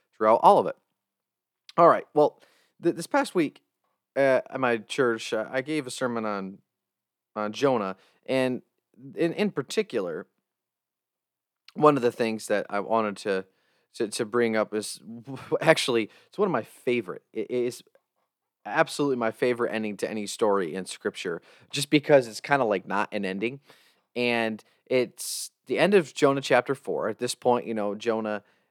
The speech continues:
has received a call. He refused it. He accepts the call. He goes and does it. And now he's miserable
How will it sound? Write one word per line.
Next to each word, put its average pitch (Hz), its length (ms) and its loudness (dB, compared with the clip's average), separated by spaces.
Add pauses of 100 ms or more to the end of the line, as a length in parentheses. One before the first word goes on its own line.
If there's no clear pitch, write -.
has 110 260 2
received 151 340 -2
a 170 60 0
call. 123 500 2
He 120 80 -10
refused 110 520 -6
it. 117 120 0
He 110 240 -10
accepts 147 400 -2
the - 100 -8
call. 107 420 2
He 120 100 -8
goes 107 260 -2
and 101 140 -8
does 131 240 2
it. - 120 -4
And 104 80 -10
now 110 120 0
he's 104 180 -8
miserable 95 520 -6